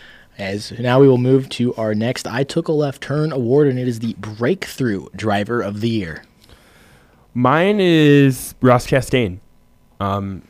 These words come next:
Speaker 2: I know really he kinda got this award based on what he did in three races, but he also earned himself a really competitive full-time ride for next year, and I think will enter the season as one of the championship favorites in the Xfinity Series.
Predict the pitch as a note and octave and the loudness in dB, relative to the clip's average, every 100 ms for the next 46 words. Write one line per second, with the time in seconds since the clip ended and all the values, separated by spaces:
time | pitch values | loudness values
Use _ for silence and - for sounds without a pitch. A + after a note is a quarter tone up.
0 | _ - G#2+ A2+ A#2+ B2 B2+ G#2+ A2+ C#3 | _ -10 -2 2 4 6 6 6 6 6
1 | D3+ D3 C#3+ D3 D3 B2+ C3 C#3+ C3+ B2+ | 6 4 0 0 2 2 0 0 0 2
2 | C3 A#2+ A2+ B2+ C#3+ A#2 A#2 B2 A2+ A2 | 2 2 -2 0 0 2 2 2 0 0
3 | A#2 A#2 G2+ - A#2+ A#2+ G#2 A2 - D#3+ | 0 0 -2 -4 -2 0 0 0 0 0
4 | E3+ - _ _ _ _ _ _ - A#2 | -2 -6 _ _ _ _ _ _ -4 0
5 | A2+ B2+ - A#2+ A#2 B2+ - A#2 A#2 A2 | 2 2 2 2 2 0 2 2 2 0
6 | G#2 A#2+ A#2+ G#2 A#2 A#2 G#2+ - A2 A#2+ | 0 0 -2 -4 -4 -2 -4 -4 -6 -4
7 | G2 F#2+ F#2 G#2+ C3 - - A#2 A#2 - | -4 -4 -2 -2 -6 -10 -6 -4 -4 -4
8 | C3 C3 A2 F#2+ A2+ G#2+ A2 G#2+ A#2 A#2+ | 0 0 0 -2 -4 -2 0 2 0 -2
9 | G#2+ A#2 A2+ A#2+ G2+ G#2+ F#2 - A2 B2 | -4 -2 0 0 0 -2 -2 -4 -4 -4
10 | B2+ G#2 - G#2+ A#2 C3+ - C3+ C3 C#3+ | -4 -6 -4 -2 0 -2 -2 -4 -2 -2
11 | C#3+ D3 D3 D3+ D#3 | 0 0 2 2 2